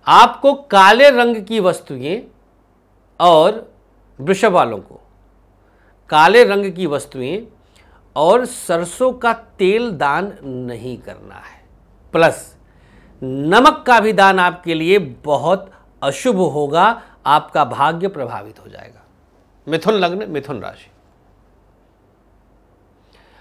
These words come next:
आपको उड़द की चीजों का दान करना नेष्ठ है, अशुभ है, आपका भाग्य प्रभावित होगा।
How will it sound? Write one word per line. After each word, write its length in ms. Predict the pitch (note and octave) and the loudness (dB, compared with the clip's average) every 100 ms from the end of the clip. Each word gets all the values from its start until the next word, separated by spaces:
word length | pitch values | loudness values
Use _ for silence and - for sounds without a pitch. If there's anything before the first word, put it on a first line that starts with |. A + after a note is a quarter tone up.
| _ - | _ -4
आपको 500 | D3 F3+ - - C4+ | 4 4 4 0 -2
उड़द 480 | C#4 G3+ G#3+ A3+ B3+ | -2 -2 4 4 4
की 240 | C4+ B3+ A#3+ | 0 -4 -8
चीजों 440 | - A3 F#3+ G#3 | -8 -8 -2 -4
का 180 | G3+ F3+ | -2 -2
दान 340 | C#3+ D3+ E3+ | 0 -2 -2
करना 520 | E3 C3+ B2 B2 E3 - | -6 -8 -6 -10 -10 -12
नेष्ठ 460 | C3 C#3 C#3+ - | -4 -4 -4 -8
है, 420 | C#3 B2+ F#3 - - | -10 -6 -6 -8 -10
अशुभ 340 | D3+ - D3+ | -8 -6 -6
है, 200 | - - _ - | -8 -20 _ -8
आपका 340 | C#3 C#3 - | -6 -6 -8
भाग्य 360 | B2 A2+ C3 C#3 | -10 -6 -8 -10
प्रभावित 600 | C3 A#2+ A2 G2 G2 - | -14 -14 -14 -14 -18 -20
होगा। 240 | G#2 - | -20 -20